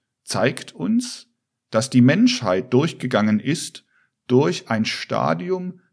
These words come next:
der griechisch-lateinischen Kulturentwicklung, dem voranging das ägyptisch-chaldäische, das urpersische und das altindische Kultursystem.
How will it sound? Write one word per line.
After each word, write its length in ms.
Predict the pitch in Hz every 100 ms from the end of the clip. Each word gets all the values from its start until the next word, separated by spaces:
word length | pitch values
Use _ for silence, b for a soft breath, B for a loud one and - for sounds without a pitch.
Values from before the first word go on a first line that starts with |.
| -
der 120 | 98
griechisch-lateinischen 1300 | - - 151 180 135 123 104 95 - 131 180 139 107
Kulturentwicklung, 1200 | - 117 101 120 104 101 101 98 - 117 156 196 _ _ _ _ _ -
dem 160 | 110 123
voranging 840 | 123 110 113 175 196 107 147 101 B B
das 180 | - 117
ägyptisch-chaldäische, 1700 | 139 127 165 175 - 156 151 - 120 113 117 143 196 - 190 233 - _ _ _ _ _ -
das 300 | 113 - -
urpersische 1000 | 151 151 131 143 - 185 - 180 185 b b b b
und 200 | - 127
das 220 | 131 131
altindische 760 | 127 139 143 151 160 170 156 135
Kultursystem. 1040 | 131 139 127 123 120 120 - 95 90 -